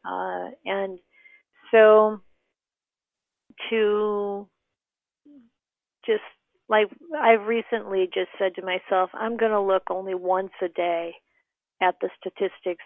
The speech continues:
of cases of, of covid nineteen and the deaths that it's causing. I want to know how it's going, but once a day is enough." Just my little check-in.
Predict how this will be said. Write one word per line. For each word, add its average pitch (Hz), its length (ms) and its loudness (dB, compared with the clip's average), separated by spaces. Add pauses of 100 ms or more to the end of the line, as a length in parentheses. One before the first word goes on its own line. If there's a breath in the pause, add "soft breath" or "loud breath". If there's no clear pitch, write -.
of 170 220 -4
cases 202 520 -2
of, 175 200 -4 (380)
of 180 120 -10 (120)
covid 185 340 0
nineteen 180 680 -12
and 180 180 -14
the 180 80 -8
deaths 160 280 -4 (680 loud breath)
that 185 120 -4
it's 170 100 -16 (120)
causing. 185 420 -8
I 214 60 0
want 208 320 2
to 202 140 -2
know 185 500 -4 (440 loud breath)
how 208 320 8
it's - 220 0
going, 165 420 -8 (800)
but 196 140 10
once 220 340 4
a 196 40 -2
day 170 340 -4
is - 100 -16
enough." - 340 -20 (1600)
Just 190 180 -8
my 185 140 -2
little 180 240 -4 (140)
check-in. - 380 -12